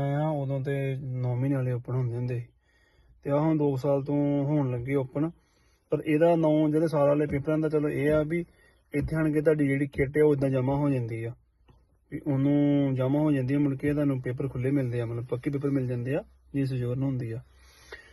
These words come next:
ਤੇ ਜਿਹੜੀ ਨੌ ਮਹੀਨੇ ਵਾਲੀ ਆ ਉਹ ਇੱਥੇ ਆਣ ਕੇ ਜਮ੍ਹਾਂ ਕਰਾਉਣੇ ਪੈਂਦੇ, ਉਹਨੂੰ ਫਿਰ ਦਮਾਂਦਾ ਕਰਨਾ ਪੈਂਦਾ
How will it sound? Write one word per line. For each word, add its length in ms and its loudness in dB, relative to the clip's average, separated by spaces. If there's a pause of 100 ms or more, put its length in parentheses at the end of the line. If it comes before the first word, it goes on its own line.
(120)
ਤੇ 80 -2
ਜਿਹੜੀ 140 8
ਨੌ 180 6
ਮਹੀਨੇ 300 4
ਵਾਲੀ 240 6
ਆ 80 8
ਉਹ 340 4
ਇੱਥੇ 160 -2
ਆਣ 120 0
ਕੇ 80 2
ਜਮ੍ਹਾਂ 260 2
ਕਰਾਉਣੇ 180 0
ਪੈਂਦੇ, 180 0
ਉਹਨੂੰ 140 0
ਫਿਰ 160 -2
ਦਮਾਂਦਾ 360 2
ਕਰਨਾ 260 -2
ਪੈਂਦਾ 360 -4